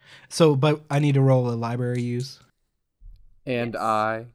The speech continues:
Speaker 1: Well, that's a failure on my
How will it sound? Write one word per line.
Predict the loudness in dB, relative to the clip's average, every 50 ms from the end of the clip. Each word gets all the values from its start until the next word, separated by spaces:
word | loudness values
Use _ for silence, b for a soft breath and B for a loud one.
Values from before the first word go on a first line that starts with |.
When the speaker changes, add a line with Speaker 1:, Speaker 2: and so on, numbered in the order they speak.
| _ _ _ _ _ _ _ _ _ _ _ _ _ _ -4 -4 -2 -6 -8 -10 -12 -16 -20 _ _ _ _ _ _ _ _ _ _ _ _ _ _ _ _ _ _ _ _ _
Speaker 1:
Well, | -20 -20 -20 -20 -20 -20 -20 -20 -20 -20 -20 -20 -20 _ _ _ _ _ _ _ _ _ _ _ _ _ _ _ _ _ _ _ _ _ _ _ _ _ _ _ _ _ _ _ _ _ _ _ _ _ _ _ _ _ _ _ _ _ _ _
that's | -20 -18 -18 -18 -16 -16
a | -16
failure | -14 -12 -12 -12 -10 -10 -10 -10 -10 -10 -10 -10 -10 -8 -8 -8
on | -8 -8 -8 -8
my | -8 -6 -4 -2 -2 -2 -2